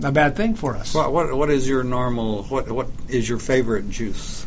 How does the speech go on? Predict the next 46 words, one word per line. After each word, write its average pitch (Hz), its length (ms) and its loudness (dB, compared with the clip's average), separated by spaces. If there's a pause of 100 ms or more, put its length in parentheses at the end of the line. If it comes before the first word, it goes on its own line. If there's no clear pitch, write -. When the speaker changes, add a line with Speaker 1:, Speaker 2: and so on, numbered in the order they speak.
(140)
Speaker 1:
Uh, 170 340 6
there 233 240 6
is 392 160 8
this 170 160 2
grapefruity, 147 1000 4 (140)
citrusy, 196 680 2
carroty 170 400 2
thing 123 360 0
that 117 120 -4
she - 160 2
makes. 120 560 0
Um, 143 400 -2 (640)
it, - 240 0
and 180 160 4
it's 127 100 2
delicious 147 520 4
'cause 147 180 0
it - 40 2
has 156 200 4
that 165 180 4
kind 180 160 4
of 139 160 2 (600)
taste 214 380 6
of 190 60 2
the 165 80 2
grapefruit 165 480 4
that's 147 180 0
a 160 60 -6
little 175 180 -2
sweet, 190 480 2 (100)
a 151 60 -6
little 185 180 4
bit, 214 220 4
but 160 100 0
a 151 40 0
little 165 180 0
sour, 196 520 4 (260)
with 147 120 2
a 143 40 2
little 180 140 4
sweetness 185 360 2
of 170 80 0
the 151 80 -2
carrot 160 460 -2
in 202 100 2
there. 226 320 0